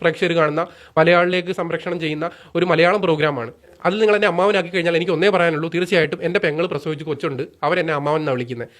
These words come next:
അതുകൊണ്ട് നിങ്ങൾ എന്നെ അമ്മാവൻ എന്ന് തന്നെ വിളിച്ചോളൂ, ഒരു പ്രശ്നവുമില്ല. എനിക്ക് പറയാനുള്ള ഞാൻ ധൈര്യമായിട്ട് എവിടെയും തുറന്ന് പറയും. ആരും ഞാൻ മോശപ്പെടുത്തിയിട്ടോ കുറ്റപ്പെടുത്തിയിട്ടോ കളിയാക്കിയിട്ടോ നശിപ്പിച്ചിട്ടോ ബോഡി ഷെയിം ചെയ്തിട്ടോ അല്ല ഞാൻ പറയുന്നത്. അവർ ശരീരം കൊള്ളാത്തതാണെന്നോ അവർ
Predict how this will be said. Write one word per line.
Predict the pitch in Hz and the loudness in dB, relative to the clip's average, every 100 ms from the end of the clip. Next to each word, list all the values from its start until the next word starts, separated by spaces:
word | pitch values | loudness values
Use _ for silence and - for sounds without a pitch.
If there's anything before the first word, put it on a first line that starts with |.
| _ 151 | _ 0
അതുകൊണ്ട് | 170 180 | 2 2
നിങ്ങൾ | 160 165 | 0 0
എന്നെ | 156 | 0
അമ്മാവൻ | 143 147 156 | -4 -4 -4
എന്ന് | 156 | -6
തന്നെ | 165 | -6
വിളിച്ചോളൂ, | 147 139 151 147 | -6 -6 -6 -4
ഒരു | 143 | -4
പ്രശ്നവുമില്ല. | 196 147 - 185 147 151 - - | -2 -2 -2 -2 -2 -4 -8 -8
എനിക്ക് | 175 214 | -4 -4
പറയാനുള്ള | 180 165 175 | -2 -2 0
ഞാൻ | 165 165 | -2 -2
ധൈര്യമായിട്ട് | 151 165 156 | 0 0 2
എവിടെയും | 143 170 170 | 2 2 0
തുറന്ന് | 151 160 | -2 0
പറയും. | 147 156 156 | -2 -2 -2
ആരും | 165 | -4
ഞാൻ | 175 | -2
മോശപ്പെടുത്തിയിട്ടോ | 156 151 165 170 160 160 | -2 -2 -2 -2 -2 -2
കുറ്റപ്പെടുത്തിയിട്ടോ | 143 143 156 147 160 156 | -4 -4 -2 -2 -2 -2
കളിയാക്കിയിട്ടോ | 143 175 151 156 156 | 0 2 0 -2 -4
നശിപ്പിച്ചിട്ടോ | 147 135 160 156 151 156 | -2 -4 -4 -6 -2 0
ബോഡി | 151 147 | 0 -2
ഷെയിം | 151 165 | -4 -4
ചെയ്തിട്ടോ | 156 156 | -2 0
അല്ല | 165 170 | 2 2
ഞാൻ | 160 | 2
പറയുന്നത്. | 139 127 - - | 0 -2 -6 -6
അവർ | 170 | -2
ശരീരം | 165 170 180 | -2 -2 2
കൊള്ളാത്തതാണെന്നോ | 165 160 170 185 170 175 | 6 6 4 2 2 2
അവർ | 165 | 0